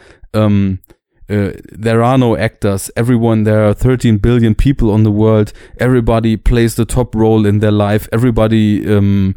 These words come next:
ich weiß nicht mehr genau, wie er es, wie er es paraphrasierte, aber jeder verdient es, die Hauptrolle in seinem eigenen Leben zu spielen.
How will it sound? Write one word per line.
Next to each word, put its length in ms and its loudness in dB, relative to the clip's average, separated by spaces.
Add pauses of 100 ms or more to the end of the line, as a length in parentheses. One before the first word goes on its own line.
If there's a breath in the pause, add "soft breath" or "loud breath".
(1000 soft breath)
ich 160 -10
weiß 140 -4
nicht 60 -4
mehr 100 -2
genau, 340 0
wie 100 -2
er 60 0
es, 160 -10
wie 80 -4
er 40 -2
es 80 -8
paraphrasierte, 760 -4
aber 320 0 (560)
jeder 380 0
verdient 480 -2
es, 200 -2
die 140 0
Hauptrolle 480 0
in 140 -2
seinem 240 -2
eigenen 280 0
Leben 240 0
zu 140 -12
spielen. 340 -4